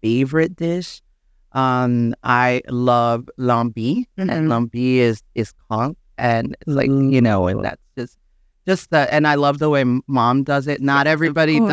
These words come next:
Speaker 1: it
Speaker 2: course.
Speaker 1: the same. You know,
Speaker 2: Mm-hmm.
Speaker 1: that's always the thing. Uh, lambi is so delicate because if you overcook it, it becomes rubbery. So you have to have the right, you, you know, I love it because of its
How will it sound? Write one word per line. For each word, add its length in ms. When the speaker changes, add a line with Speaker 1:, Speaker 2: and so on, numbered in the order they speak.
Speaker 1:
it 140
Speaker 2:
course. 160
Speaker 1:
the 140
same. 560
You 100
know, 80
Speaker 2:
Mm-hmm. 80
Speaker 1:
that's 240
always 300
the 80
thing. 340
Uh, 280
lambi 340
is 120
so 220
delicate 580
because 320
if 160
you 100
overcook 580
it, 160
it 80
becomes 260
rubbery. 520
So 160
you 120
have 280
to 80
have 180
the 100
right, 480
you, 280
you 160
know, 280
I 80
love 280
it 100
because 340
of 140
its 220